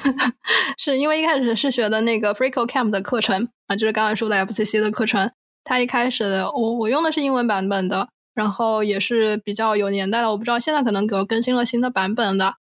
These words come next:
然后他的第一，第一个大类的课程好像就是一个前端的课程吧，应该是叫 front-，front-end certificate 还是什么之类的一个课程，对。然后他会有非常多的小的项目，然后他的第一个项目是一个 tribute page，就是一个致敬页，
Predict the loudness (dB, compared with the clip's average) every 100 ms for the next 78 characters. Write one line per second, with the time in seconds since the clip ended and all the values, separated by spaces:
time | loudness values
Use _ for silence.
0 | _ _ -2 0 2 2 2 0 0 0
1 | 0 -6 _ 0 0 2 0 2 -2 -2
2 | 0 2 2 0 0 0 0 0 0 0
3 | 0 0 0 0 0 0 0 0 0 0
4 | -2 -8 -6 -2 0 0 0 2 0 0
5 | -4 -2 0 0 0 0 -2 -2 0 -2
6 | -4 -4 0 0 -2 -6 -4 0 0 0
7 | 0 0 -2 -6 -4 -4 0 0 0 0
8 | 0 -2 0 0 2 0 2 0 0 -2
9 | 0 0 -2 -6 0 0 0 _ _ -4
10 | 0 0 0 0 0 0 0 0 0 0
11 | 0 -2 -2 0 2 0 -2 -2 -2 2
12 | 2 2 0 0 0 0 0 0 -2 -2
13 | -2 0 0 0 0 0 -2 -2 -2 0
14 | 0 -2 -2 0 0 0